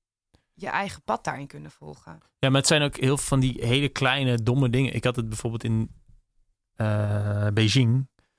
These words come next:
Speaker 2: Dan, daar spreekt niemand Engels. En dan
Speaker 1: Nee.
Speaker 2: stap je een taxi in en dan heb je iets van op je,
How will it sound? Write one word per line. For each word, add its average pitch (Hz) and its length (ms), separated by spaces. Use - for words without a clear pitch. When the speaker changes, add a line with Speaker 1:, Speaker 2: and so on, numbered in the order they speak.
Speaker 2:
Dan, 107 360
daar 110 220
spreekt 120 260
niemand 110 240
Engels. 113 400
En 110 100
dan 101 180
Speaker 1:
Nee. 151 260
Speaker 2:
stap - 280
je - 60
een 110 80
taxi 117 380
in - 100
en 104 80
dan 104 80
heb 104 120
je 107 220
iets - 200
van 107 180
op 110 140
je, 107 180